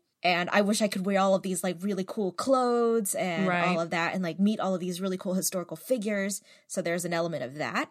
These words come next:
Speaker 1: where you,
Speaker 2: Mm-hmm.
Speaker 1: again, Mary Sue, or the normal premise of a Mary Sue, which is that you take a normal character and you drop her into somebody else's world and she's, like, awesome. Um, there's elements of wish fulfillment, and there's also, also in terms of the romance, because again, normally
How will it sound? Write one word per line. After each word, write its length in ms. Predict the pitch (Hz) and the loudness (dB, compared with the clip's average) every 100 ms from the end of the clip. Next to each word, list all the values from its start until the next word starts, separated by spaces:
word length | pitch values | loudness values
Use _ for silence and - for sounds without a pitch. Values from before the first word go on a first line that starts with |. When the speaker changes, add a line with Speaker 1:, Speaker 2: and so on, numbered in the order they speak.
| _ | _
Speaker 1:
where 180 | 190 180 | -4 2
you, 80 | 214 | 2
Speaker 2:
Mm-hmm. 280 | 196 185 190 - | 2 0 -4 -8
Speaker 1:
again, 360 | - 165 135 170 _ _ | -10 -8 -8 -10 _ _
Mary 240 | 165 170 185 | -8 -4 -2
Sue, 460 | - 147 143 165 - _ _ _ _ _ _ | -2 -4 -10 -14 -18 _ _ _ _ _ _
or 260 | 202 190 165 185 | 2 2 0 -6
the 460 | 185 180 160 160 | -6 -4 -4 -4
normal 240 | 190 202 185 | -2 0 0
premise 260 | 247 233 | -2 -2
of 60 | 196 | -2
a 40 | |
Mary 160 | 175 170 | -2 -4
Sue, 120 | 175 | -4
which 160 | 160 185 | -6 -6
is 60 | 175 | -8
that 60 | 147 | -8
you 80 | |
take 220 | 180 196 180 | -4 -4 -4
a 20 | |
normal 220 | 170 156 | -8 -8
character 320 | - 147 165 | -8 -8 -8
and 100 | 160 | -10
you 60 | 160 | -8
drop 240 | 175 156 | -6 -6
her 100 | 160 | -6
into 140 | 151 151 | -8 -8
somebody 260 | - - 110 | -8 -10 -10
else's 260 | 151 - | -8 -6
world 340 | 196 208 196 190 | 0 2 2 -2
and 280 | 147 151 - | -8 -10 -10
she's, 280 | - 160 143 | -8 -6 -8
like, 120 | - - | -10 -12
awesome. 380 | - - - 190 - - - - _ - | -10 -10 -12 -20 -20 -20 -20 -20 _ -2
Um, 360 | 180 160 - - - _ _ | 0 0 -4 -16 -20 _ _
there's 180 | 214 214 | 0 4
elements 340 | 214 208 196 | 4 4 2
of 140 | 196 170 | -2 -2
wish 120 | 214 | -2
fulfillment, 500 | 240 226 247 262 269 - | -2 -2 -2 -2 -2 -2
and 180 | 202 202 | 0 0
there's 180 | 196 | -2
also, 720 | - 202 208 202 196 190 185 - | -2 -2 0 0 0 -2 -6 -4
also 300 | 220 311 330 | -2 0 0
in 80 | 220 | -2
terms 280 | 208 190 180 | -2 -4 -4
of 120 | 170 | -4
the 80 | 170 | -4
romance, 420 | 160 302 156 147 | -4 -2 -2 -4
because 300 | - 190 190 | -6 -6 -8
again, 420 | - 208 185 - 170 | -6 -6 -6 -8 -6
normally 540 | 185 202 196 190 | -4 -2 -2 -2